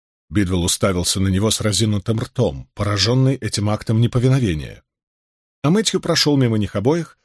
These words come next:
открыл задвижку и распахнул дверь дома. В ту же минуту Уинстон отвернулся и отступил на несколько шагов. Первым, что почувствовал Мэтью, был густой запах крови.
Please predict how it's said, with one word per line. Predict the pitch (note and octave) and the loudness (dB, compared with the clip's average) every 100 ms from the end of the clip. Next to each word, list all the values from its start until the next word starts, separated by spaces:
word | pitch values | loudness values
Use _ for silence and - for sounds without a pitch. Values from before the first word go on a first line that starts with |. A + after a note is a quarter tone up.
| _ | _
открыл | D#3 - C#3+ C#3+ | -2 0 2 2
задвижку | G#2+ A2 G2 F3+ - E3 - _ _ | 2 0 0 0 0 -2 -4 _ _
и | - | 0
распахнул | F3 E3 - C3+ - B2+ C3 | 2 2 -2 -4 2 2 2
дверь | F#2+ A#2+ | 2 -2
дома. | F#2 F#2+ F#2+ C#2 C2 _ _ _ _ | -2 -2 -2 -4 -10 _ _ _ _
В | - | -14
ту | - F3+ | -2 0
же | C#3+ A#2+ | 2 2
минуту | A2+ C3+ D#3 | 4 2 4
Уинстон | B2 C3+ B2+ A#2+ G#2 | 4 4 2 0 -4
отвернулся | - G#2+ A#2 D#3+ - D#3 C3 _ | -2 0 2 0 0 -2 -2 _
и | A#2+ | 0
отступил | B2+ - - G#2 C#3 C#3 | 2 0 -2 0 2 4
на | A#2 | 2
несколько | A2 G#2+ - G2+ - | 0 0 -2 -4 -4
шагов. | G#2+ - F#2 E2+ - _ _ _ _ _ _ _ _ _ _ _ _ _ _ _ | -2 -2 -2 -6 -8 _ _ _ _ _ _ _ _ _ _ _ _ _ _ _
Первым, | - A2+ A2 | -2 0 0
что | G#2+ - | 0 -2
почувствовал | G#2 - B2 - G#2+ G#2 G#2+ | -2 -2 -2 -2 -2 0 2
Мэтью, | B2+ C3+ - C#2 - _ _ _ _ _ _ | 2 0 -4 -6 -10 _ _ _ _ _ _
был | A#2 B2 | 0 2
густой | A2 G#2+ - - B2+ | 2 0 0 2 2
запах | G#2+ A2 - G#2+ - | 4 0 -2 -8 -6
крови. | A2+ G2+ C#2 - | -2 -2 -4 -8